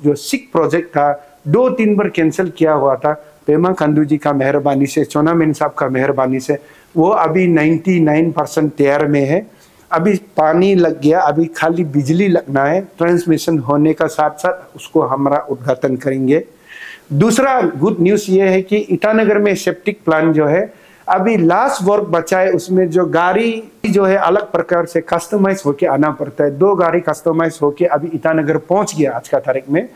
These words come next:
उसका उद्घाटन होगा और वो काम शुरू होगा। तीसरा जो नाहरलगुन में हम लोगों ने दिन रात नहीं सो के जो काम किया Severus treatment प्लांट को,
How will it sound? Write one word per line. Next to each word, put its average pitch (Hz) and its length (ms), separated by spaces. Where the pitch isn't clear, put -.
उसका 233 400
उद्घाटन 190 500
होगा 185 320
और 160 180
वो 165 160
काम 143 260
शुरू 139 220
होगा। 123 320
तीसरा 262 360
जो 240 160
नाहरलगुन 208 500
में 214 140
हम 180 240
लोगों 190 240
ने 196 340
दिन 220 260
रात 202 260
नहीं 185 140
सो 185 160
के 185 160
जो 170 160
काम 170 280
किया 170 240
Severus 170 580
treatment 160 420
प्लांट 151 280
को, 170 300